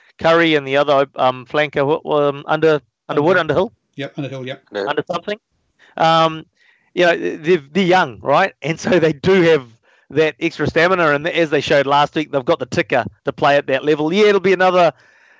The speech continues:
Speaker 1: it'll be the extra bit of nerves because it is the final, but effectively it was a final for everybody last week as well, right? So, um,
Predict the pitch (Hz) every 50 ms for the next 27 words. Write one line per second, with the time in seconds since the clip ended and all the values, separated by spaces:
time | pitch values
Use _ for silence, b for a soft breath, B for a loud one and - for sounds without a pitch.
0 | b b b 165 165 175 196 175 185 165 185 196 - - 143 165 170 160 160 165
1 | 170 175 170 160 139 151 139 143 151 151 151 135 139 - - 160 160 170 185 208
2 | 214 220 220 _ _ _ _ _ _ _ - 135 143 156 143 135 - 180 - -
3 | 160 139 147 147 160 156 143 120 131 - 147 139 147 147 143 - - 147 143 160
4 | - 147 147 131 147 139 139 143 135 135 127 131 131 139 139 - - 143 131 -
5 | 131 117 110 127 135 127 117 110 113 127 139 143 - _ - - 135 131 127 127
6 | 127 127 131 123 120 120 120 120